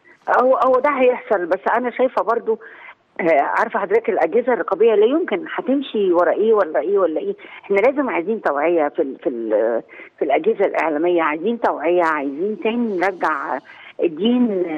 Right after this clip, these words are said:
ب-، ب-، بسماته ال-، ال-، اللي هي أساس الدين، مش بس ال-،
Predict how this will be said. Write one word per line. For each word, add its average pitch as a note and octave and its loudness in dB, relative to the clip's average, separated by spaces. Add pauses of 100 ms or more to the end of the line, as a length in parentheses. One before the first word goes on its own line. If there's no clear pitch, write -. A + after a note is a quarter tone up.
ب-، C#3 0
ب-، D#3 0
بسماته G3+ 0
ال-، E3 -2
ال-، C#3+ -2
اللي D3 0
هي G3+ 4 (140)
أساس G#3 0 (100)
الدين، F3 -4
مش D3 -4
بس E3+ -2 (120)
ال-، D#3 -2